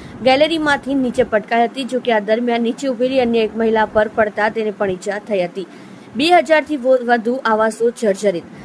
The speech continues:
સ્લમ ક્લિયરન્સ બોર્ડ દ્વારા ગુજરાત હાઉસિંગ બોર્ડના કુલ એકસો એકોતેર બ્લોકને નોટિસ પાઠવવામાં આવી છે. આવાસો ખૂબ જ જર્જરિત સ્થિતિમાં હોવાનું માલુમ પડ્યું છે. છેલ્લા ઘણા સમયથી સ્લમ ક્લિયરન્સ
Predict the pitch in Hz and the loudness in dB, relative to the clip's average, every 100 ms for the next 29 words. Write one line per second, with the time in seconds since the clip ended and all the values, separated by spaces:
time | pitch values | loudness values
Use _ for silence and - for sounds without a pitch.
0 | - - - 294 330 302 311 311 302 302 | -20 -20 -2 0 2 0 2 4 4 0
1 | 262 269 269 262 262 269 262 240 247 254 | 0 2 4 4 2 2 -2 0 2 2
2 | 247 240 254 226 233 240 233 233 240 220 | 0 0 0 4 4 2 0 0 2 2
3 | 214 233 226 - 269 247 240 220 208 226 | 2 0 0 -2 -6 -4 -2 0 0 -2
4 | 247 220 202 214 - 214 226 208 202 202 | -4 -4 -4 -6 -2 -2 -2 -2 -2 -2
5 | 220 180 175 208 - - - - - 262 | -2 -2 -2 -4 -6 -12 -20 -6 0 2
6 | 320 330 330 302 311 247 262 233 269 269 | 2 -2 -8 -2 0 2 2 2 0 -2
7 | 277 233 262 262 240 254 240 247 220 196 | -6 -6 -4 -2 0 0 0 0 0 0
8 | 220 226 220 220 269 247 233 214 220 208 | 0 -2 -2 -2 -4 -2 -2 -2 -2 -2
9 | 208 214 226 233 240 233 220 214 220 208 | -4 -4 -4 -4 -4 -2 -2 -2 0 0
10 | 208 240 | 0 -2